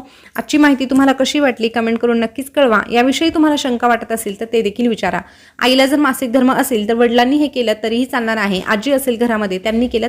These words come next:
तरीही चालणार आहे. फक्त जी व्यक्ती हा उपाय करणार आहे तिने विश्वासाने करा, मनोभावे करा, कारण विश्वासाने आपण एखादी गोष्ट केली तरच त्याचं फळ आपल्याला प्राप्त होत असतं. चला मग पुन्हा भेटूया नवीन व्हिडिओसोबत, नवीन माहिती घेऊन. तोपर्यंत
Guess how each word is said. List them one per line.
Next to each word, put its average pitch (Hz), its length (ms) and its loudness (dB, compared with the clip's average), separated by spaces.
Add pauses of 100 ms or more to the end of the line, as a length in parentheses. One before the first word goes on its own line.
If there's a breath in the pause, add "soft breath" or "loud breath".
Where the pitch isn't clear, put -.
तरीही 285 200 0
चालणार 185 300 -4
आहे. 175 240 -4
फक्त 233 240 -6 (500 loud breath)
जी 269 140 4
व्यक्ती 302 280 -2
हा 254 140 2
उपाय 220 220 -2
करणार 208 360 0
आहे 208 240 0
तिने 240 220 -2
विश्वासाने 254 600 -2
करा, 208 240 0 (500 loud breath)
मनोभावे 277 500 4
करा, 196 260 -2
कारण 226 360 -2
विश्वासाने 254 500 -2
आपण 240 220 0
एखादी 233 260 -2
गोष्ट 220 360 -4
केली 214 300 -4
तरच 233 260 -2
त्याचं 226 280 -2
फळ 208 120 -2
आपल्याला 190 260 -4
प्राप्त 202 320 -4
होत 196 200 -4
असतं. - 280 -8 (420 soft breath)
चला 247 200 4
मग 294 120 -2
पुन्हा 254 320 0
भेटूया 269 320 2
नवीन 254 220 2
व्हिडिओसोबत, 262 680 0
नवीन 247 280 0
माहिती 254 280 0
घेऊन. 214 260 -2
तोपर्यंत 247 520 0